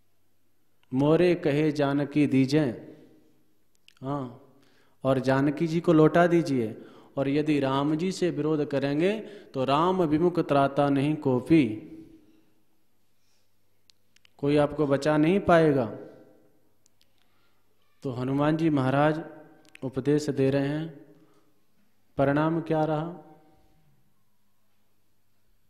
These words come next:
"बोला बिहस महा अभिमानी,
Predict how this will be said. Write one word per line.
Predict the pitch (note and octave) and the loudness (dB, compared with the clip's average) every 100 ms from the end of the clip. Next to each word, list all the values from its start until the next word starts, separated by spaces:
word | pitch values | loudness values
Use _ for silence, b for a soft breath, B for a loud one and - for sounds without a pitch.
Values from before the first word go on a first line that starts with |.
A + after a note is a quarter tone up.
| _ _ _ _ _ _ _ | _ _ _ _ _ _ _
"बोला | C3 D3+ F3 F3 | 2 6 6 6
बिहस | D3+ C#3+ D3+ D#3 | 4 2 0 0
महा | D3 C#3+ D#3 | 0 2 2
अभिमानी, | D3+ C#3 C#3 C#3 C#3 E3+ A3 G#3 | 2 2 4 4 4 4 2 -2